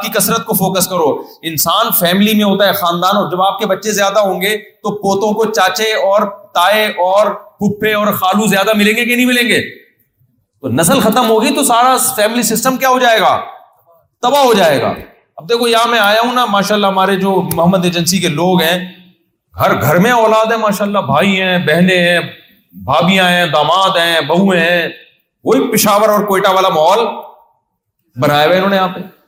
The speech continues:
اچھا لگتا ہے دیکھ کے یار۔ اور بیچارے جاپانیوں کے گھر کو دیکھو، اتنا بڑا گھر ہے، ایک بیچاری بڑھیا ہوگی اس میں، ایک بیچارہ قابل ترس ہے، یہ ایک بوڑھا ہوگا۔ تو یہاں کتنا ایک، ایک ماحول بنا ہوا ہے۔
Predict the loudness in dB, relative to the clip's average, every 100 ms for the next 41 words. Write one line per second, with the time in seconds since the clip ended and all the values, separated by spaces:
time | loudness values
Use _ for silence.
0 | -20 -20 _ -4 0 2 2 2 2 2
1 | 0 0 0 0 0 -2 -4 -18 _ _
2 | _ _ _ _ -2 0 2 2 2 2
3 | 2 0 0 0 0 2 2 2 2 0
4 | 0 0 2 2 2 2 2 0 -4 -16
5 | _ _ _ _ -8 -6 -2 0 0 0
6 | 2 2 2 0 -2 0 -2 -2 0 2
7 | 2 0 -4 -16 _ -2 0 0 2 2
8 | 2 0 0 -4 -12 -20 _ _ _ _
9 | _ -4 -2 2 2 2 0 -4 -10 -18
10 | -20 _ _ _ _ _ _ _ -6 -2
11 | 0 2 0 0 2 0 -2 -14 -20 _
12 | _ _ _ _ _ _ _ _ _ -6
13 | -6 -4 2 4 4 4 4 2 2 2
14 | 0